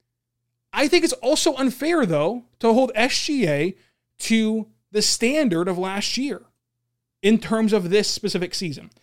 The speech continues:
Now, I think that last year was not a fluke. I think that S G A can be a player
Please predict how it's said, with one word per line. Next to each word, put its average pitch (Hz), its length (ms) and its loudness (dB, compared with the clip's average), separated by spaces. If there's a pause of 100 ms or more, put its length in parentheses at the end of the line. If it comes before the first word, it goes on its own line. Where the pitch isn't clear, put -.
(260)
Now, 180 380 -2 (500)
I 233 220 0
think 269 160 -4
that 226 120 0
last 208 200 -2
year 208 60 -2
was 170 120 -2
not 185 180 -2
a 151 40 -10
fluke. - 420 -6 (340)
I 220 160 2
think 247 240 -2
that 208 100 -2
S 208 180 -4
G 220 220 -2
A 147 240 -4 (300)
can 190 200 0
be 202 200 -2
a 220 60 0
player 170 520 -2